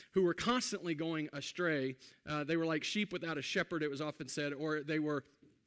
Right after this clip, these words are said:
they were, uh, wandering, uh, all over the place. They, they each went their own direction, it says in Judges. They did as they saw fit. Th-, these priests were able to endure in that way because they themselves understood fully,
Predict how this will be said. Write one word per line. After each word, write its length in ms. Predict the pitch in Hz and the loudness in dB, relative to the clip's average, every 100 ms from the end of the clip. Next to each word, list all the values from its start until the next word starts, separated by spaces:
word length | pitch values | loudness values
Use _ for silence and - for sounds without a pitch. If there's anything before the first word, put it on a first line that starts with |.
| _ _ - - | _ _ -16 -6
they 180 | 160 | -2
were, 260 | 156 151 147 | 0 0 0
uh, 200 | 151 143 131 - _ | 0 -2 -4 -10 _
wandering, 560 | 156 185 170 165 147 139 - - | -2 0 0 0 0 -4 -10 -10
uh, 140 | 165 170 | -6 -4
all 200 | 165 180 | 0 4
over 180 | 190 185 | 4 4
the 80 | - | 0
place. 460 | - 131 120 139 | -4 -2 -2 -2
They, 160 | 156 147 | 0 0
they 140 | 131 | 0
each 300 | 147 185 190 | 0 0 0
went 160 | 180 175 | -2 -2
their 200 | 147 139 | -2 -4
own 120 | 151 | -4
direction, 460 | 131 147 180 - 139 | 0 0 0 -2 -6
it 120 | - | -6
says 240 | 160 135 | -6 -6
in 120 | 131 120 | -6 -4
Judges. 460 | 131 120 131 135 - - - - | -4 -4 -6 -8 -14 -20 -14 -2
They 80 | 151 | 4
did 220 | 156 175 | 6 6
as 140 | 165 | 6
they 220 | 147 143 - | 4 2 -2
saw 300 | - 185 151 | -4 -4 -4
fit. 480 | - 190 160 131 - - _ - - 185 | 0 2 4 2 -6 -20 _ -20 -4 0
Th-, 140 | 214 175 175 165 | 0 -2 -12 -2
these 320 | 151 240 220 | 6 6 6
priests 520 | - 254 220 156 - | 0 4 6 4 2
were 100 | 180 175 | 0 6
able 200 | 202 208 | 6 6
to 200 | - 180 | 4 4
endure 500 | 175 135 175 220 214 | 4 2 2 4 4
in 280 | 196 185 175 | 2 0 0
that 240 | 160 147 | -2 -2
way 320 | 180 240 139 | -4 0 0
because 380 | 143 151 151 127 | -2 -4 -4 0
they 260 | 147 190 214 | 4 6 6
themselves 840 | 190 190 170 - 196 147 147 131 | 4 2 0 0 0 0 -2 -2
understood 760 | 165 196 202 190 - 185 175 139 | -2 2 4 2 2 2 2 0
fully, 640 | - 220 208 123 113 135 | -2 0 2 0 -2 -4